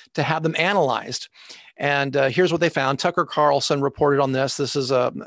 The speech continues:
I mean, this, you can find this article in many different places, but, um, I found it on, uh, his site. So I'll go ahead and, and, uh, give him credit there. But, um, the results of that analysis were this. The lab found no viruses on those masks,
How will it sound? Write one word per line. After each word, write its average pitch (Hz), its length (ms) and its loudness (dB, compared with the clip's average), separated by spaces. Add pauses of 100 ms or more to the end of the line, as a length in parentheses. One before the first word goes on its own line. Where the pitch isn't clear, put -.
(160)
I 139 120 -4
mean, 139 320 -4
this, 151 280 2
you 139 100 -6
can 139 80 -2
find 147 200 0
this 127 120 -2
article 135 360 0
in 127 120 0
many 147 160 2
different 131 260 -4
places, 127 380 -2
but, 127 220 -6 (500)
um, 123 320 -2
I 127 100 -2
found 131 280 0
it - 120 -4 (160)
on, 123 320 0 (220)
uh, 120 200 -4
his 135 280 0
site. 123 380 0
So 120 260 0
I'll 120 120 2
go 131 120 -2
ahead 127 220 0
and, 117 120 -4 (480)
and, 123 360 -4
uh, 123 220 -2 (720)
give 139 140 2
him 131 180 0
credit 123 320 -2
there. 120 220 0
But, 127 260 0 (400)
um, 131 380 0
the 143 160 2
results 156 460 4
of 170 80 0
that 180 140 2
analysis 151 600 0
were 131 140 0
this. 117 440 -2
The 139 140 -2
lab 156 420 2
found 135 440 0
no 143 420 2
viruses 139 640 2
on 127 220 -2
those 123 200 -2
masks, 117 600 -6